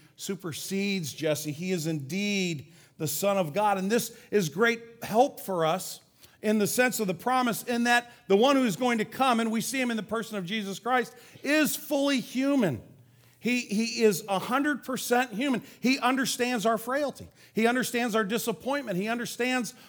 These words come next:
our shame. He understands our struggle. But he is also divine, which means he has the power to do something about it. He has the power to bring healing and redemption.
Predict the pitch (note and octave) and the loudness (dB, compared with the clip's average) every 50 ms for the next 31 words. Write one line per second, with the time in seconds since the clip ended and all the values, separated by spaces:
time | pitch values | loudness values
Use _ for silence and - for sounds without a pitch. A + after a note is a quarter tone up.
0 | - - G#3 G#3+ G3+ - - B3+ C4+ C#4 B3+ A3 A3 A3+ A3+ A3+ A3 - - - | -6 -2 -2 0 0 0 0 2 2 2 2 2 2 2 0 0 -2 -4 -4 -6
1 | B3 B3 C4 C4 G3 G3+ G#3+ G3+ - - C4 C4+ C4+ C4 B3+ A#3 A#3+ - - - | -4 -2 -2 -2 -2 -2 -2 -4 -4 -2 2 2 4 6 6 4 2 0 -6 -20
2 | - _ - B3 B3+ B3+ B3 G#3+ E3 F#3+ A#3 B3+ C#4+ C4 - - B3+ B3 F3+ G#3+ | -6 _ 2 2 4 4 2 2 2 2 2 2 2 2 4 4 2 4 2 2
3 | G#3 F3 E3 A3 A#3+ B3+ B3+ C4+ B3 A3+ G#3+ - - A3 A#3 A#3 F3+ F#3+ G3 G3 | 0 0 2 0 0 2 0 0 0 0 -2 -4 -4 -6 -6 -6 -4 -4 -2 -2
4 | G3+ F3 E3+ F3+ - - G3+ G#3 A3+ A3+ G#3+ G#3 F#3+ A3+ A3+ - - F3 D#3 - | -2 -4 -4 -8 -8 -8 -8 -6 -6 -6 -6 -8 -10 -12 -12 -12 -12 -14 -14 -14
5 | - C#3 C3 A2+ A#2 G#2+ - - - _ _ _ _ _ _ _ _ _ _ _ | -14 -16 -14 -14 -16 -18 -18 -20 -20 _ _ _ _ _ _ _ _ _ _ _
6 | _ _ _ - F3+ F#3+ F3 E3 E3+ - F#3 F#3 F#3 F#3+ F#3 F3+ E3+ F3 E3+ D#3+ | _ _ _ -8 -6 -6 -6 -6 -8 -8 -4 0 0 2 0 0 -2 -2 -2 -4
7 | C3+ D3+ F#3+ G3 G3+ F#3+ E3 C3+ A2+ A2 - - _ _ _ _ _ _ _ _ | -4 -4 -2 -2 -2 -2 -2 -4 -8 -10 -14 -20 _ _ _ _ _ _ _ _
8 | _ _ _ _ - - D#3 D3+ D#3 D3 A#2+ D3 D#3+ F3+ F3 - - C3+ A#2 | _ _ _ _ -10 -6 -4 -4 -4 -2 -2 0 0 0 -2 -4 -8 -10 -12